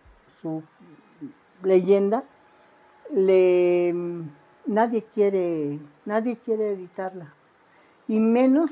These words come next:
porque a todos los que van, que son alasqueños, son hombres. Y, eh, las mujeres, como siempre, no valen nada.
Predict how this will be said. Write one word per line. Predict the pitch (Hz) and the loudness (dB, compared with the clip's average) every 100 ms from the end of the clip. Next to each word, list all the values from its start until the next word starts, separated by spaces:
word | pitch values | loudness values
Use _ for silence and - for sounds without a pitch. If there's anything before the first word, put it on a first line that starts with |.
| - | -4
porque | 185 - 175 | -10 -2 0
a | 175 175 | 0 0
todos | 214 220 226 | 2 4 4
los | 220 190 - | 2 -4 -6
que | - 160 | -6 -6
van, | 160 175 175 180 175 | -2 0 0 -4 -10
que | 143 | -12
son | 143 165 160 160 165 151 | -10 -8 -6 -6 -8 -8
alasqueños, | 143 147 156 - 202 196 165 165 - _ _ _ _ _ _ _ - | -4 -4 -6 0 0 0 -2 -6 -12 _ _ _ _ _ _ _ -12
son | 180 170 175 | -6 -4 -2
hombres. | 180 175 156 147 - - _ - | -2 -4 -8 -12 -20 -20 _ -16
Y, | 190 160 156 | -8 -2 0
eh, | 151 151 | 0 -2
las | 151 151 | -4 -6
mujeres, | 156 147 180 175 175 | -10 -8 -6 -6 -8
como | - 156 165 | -10 -6 -6
siempre, | 165 254 269 302 339 - _ _ 185 185 151 - 269 - 165 | 2 4 4 0 -6 -10 _ _ -16 -16 -18 -18 -18 -16 -12
no | 160 147 131 | -6 -4 -4
valen | 131 123 123 110 95 - | -4 -6 -8 -12 -14 -18
nada. | - - | -20 -20